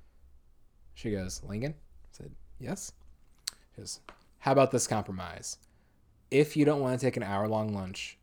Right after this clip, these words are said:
you can come in at seven thirty and leave at four, but the important part is that you're here till four." That's kinda,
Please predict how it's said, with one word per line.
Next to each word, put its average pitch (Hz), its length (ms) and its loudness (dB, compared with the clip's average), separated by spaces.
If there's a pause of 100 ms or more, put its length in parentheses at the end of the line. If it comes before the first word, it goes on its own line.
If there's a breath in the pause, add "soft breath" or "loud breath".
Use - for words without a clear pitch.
you 107 120 -12
can 110 100 -6
come 104 200 -4
in 104 80 -4
at - 120 -8
seven 107 340 -4
thirty 98 260 -4
and 95 100 -6
leave 185 160 -10
at - 100 -20
four, 151 540 4 (200 soft breath)
but 131 140 0
the 131 100 4
important 131 440 2
part 110 200 4
is 107 160 2
that 107 140 -4
you're 98 160 -6
here 98 280 -8
till 92 200 -12
four." 92 440 -8
That's 98 200 -12
kinda, 98 380 -8